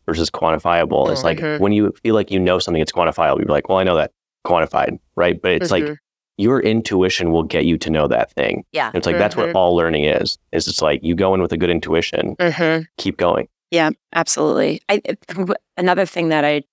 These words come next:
Speaker 2: didn't really know until we had been in this a while had also been because the four of us came from an industry that is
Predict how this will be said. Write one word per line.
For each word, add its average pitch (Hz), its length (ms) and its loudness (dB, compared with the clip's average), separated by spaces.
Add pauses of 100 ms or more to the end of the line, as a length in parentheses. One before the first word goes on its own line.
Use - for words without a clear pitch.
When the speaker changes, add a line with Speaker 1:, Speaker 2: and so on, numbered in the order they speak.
(140)
Speaker 2:
didn't 214 200 0
really 180 240 2
know 165 580 0 (120)
until 170 380 0
we 165 100 2
had 160 120 0
been 160 160 -2
in 160 220 0
this 160 200 -2
a 156 60 -2
while 143 680 0
had 151 280 0
also 160 340 0
been 147 600 -2 (380)
because 180 400 -2
the 185 80 -2
four 156 300 0
of 151 100 0
us 147 180 0
came 147 400 -2
from 143 680 0 (140)
an 165 120 0
industry 156 760 0
that 151 340 0
is 151 500 -2